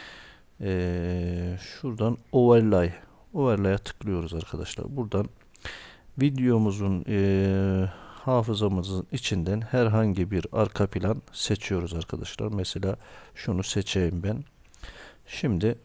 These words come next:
bunu aldık arkadaşlar. Şimdi bu, bu adamın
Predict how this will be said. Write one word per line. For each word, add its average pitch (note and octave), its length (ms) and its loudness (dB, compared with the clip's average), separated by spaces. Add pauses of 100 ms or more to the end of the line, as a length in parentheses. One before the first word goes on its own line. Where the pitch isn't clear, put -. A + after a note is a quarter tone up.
(160)
bunu A#2 200 4
aldık G2+ 400 2
arkadaşlar. E2 640 -6 (720)
Şimdi D3 440 0
bu, F3+ 260 4 (680)
bu - 320 0
adamın B2+ 420 4